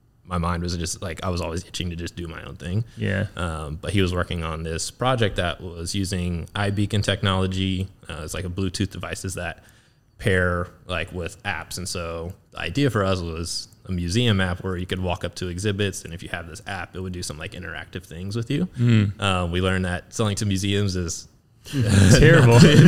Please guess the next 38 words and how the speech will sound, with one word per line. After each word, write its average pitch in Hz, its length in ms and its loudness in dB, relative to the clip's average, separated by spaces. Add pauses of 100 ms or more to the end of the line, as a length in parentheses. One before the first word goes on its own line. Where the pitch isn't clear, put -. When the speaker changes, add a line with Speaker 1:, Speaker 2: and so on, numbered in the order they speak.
Speaker 1:
not 147 100 6
the - 100 8
way 202 60 10
Speaker 2:
Terrible 151 180 8
Speaker 1:
to 123 60 8
go. - 500 8
Speaker 2:
market. - 440 6
<laughs> - 0 - (200)
Speaker 1:
Um, 110 360 8
so 110 280 6 (160)
we, 113 240 6
we 113 300 2 (100)
are 110 220 4
all 110 160 4
these 110 180 2
early 104 500 0 (160)
learning 104 280 2
lessons, 101 300 -2
but 95 340 -4 (540)
he 117 220 4
got 104 200 0
m-, 101 200 -6
my 90 180 0
brain 92 420 0
into, 92 480 -4
like, 85 240 -6 (540)
technology, 90 840 -4 (220)
and 92 140 -4
then, 85 380 -6 (440)
um, 78 680 -8 (540)
just, - 140 -8
like, 98 120 -6
starting, 82 440 -8 (100)
you - 80 -20
know, 80 160 -14 (100)
cool 85 260 -12
projects. 82 760 -6 (160)
Uh, 80 380 -10